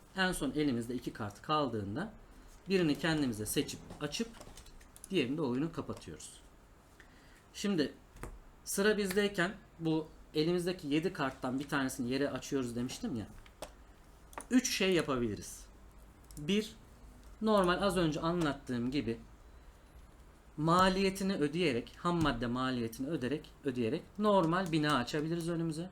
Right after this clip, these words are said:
Bu binalar bize bazı ek getiriler getirir. İki, elimizdeki kartı kapalı bir şekilde discard edip üç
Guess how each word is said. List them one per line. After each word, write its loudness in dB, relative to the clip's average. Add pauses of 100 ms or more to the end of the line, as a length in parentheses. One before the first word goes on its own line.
(160)
Bu 0
binalar 2
bize 0 (180)
bazı 0
ek -6
getiriler -4
getirir. -8 (1120)
İki, 0 (920)
elimizdeki 2
kartı 0 (880)
kapalı 4
bir -2
şekilde 0
discard 0
edip -4 (280)
üç 0